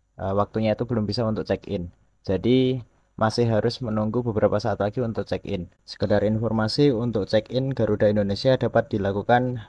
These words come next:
H min empat puluh delapan jam atau H min dua hari sebelum keberangkatan. Keberangkatan saya pada hari Selasa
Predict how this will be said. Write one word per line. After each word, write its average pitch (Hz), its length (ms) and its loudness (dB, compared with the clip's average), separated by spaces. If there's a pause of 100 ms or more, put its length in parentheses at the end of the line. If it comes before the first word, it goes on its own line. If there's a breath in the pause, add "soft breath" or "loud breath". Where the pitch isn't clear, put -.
H 104 240 2
min 117 240 0
empat 113 160 0
puluh 117 160 2
delapan 104 400 2
jam 104 240 0
atau 110 240 0
H 104 160 -2
min 110 240 0
dua 98 320 2
hari 117 640 -2
sebelum 113 640 -2 (400)
keberangkatan. 95 720 0 (400)
Keberangkatan 104 560 2
saya 135 480 6
pada 104 640 4
hari 104 160 2
Selasa 127 800 4